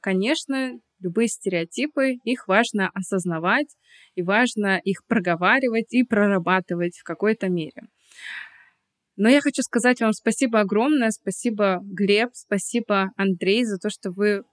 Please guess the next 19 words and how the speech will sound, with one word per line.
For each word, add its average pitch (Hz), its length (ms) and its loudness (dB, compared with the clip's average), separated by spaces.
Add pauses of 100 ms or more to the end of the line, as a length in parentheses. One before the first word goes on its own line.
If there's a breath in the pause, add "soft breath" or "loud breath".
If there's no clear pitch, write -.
участвовали 190 880 -2
сегодня 185 600 -2
со 190 200 -6
мной 190 180 0
в 196 40 -4
этом 185 200 -4
подкасте, 185 640 -4
в 180 60 -4
этом 185 240 -2
разговоре. 185 520 -2
Мне 196 140 0
было 190 180 2
очень 190 300 0
интересно 180 680 -2 (380 loud breath)
узнать 208 420 0
ваше 196 300 0
мнение 190 500 2
насчёт 185 400 -2
стереотипов 185 760 -4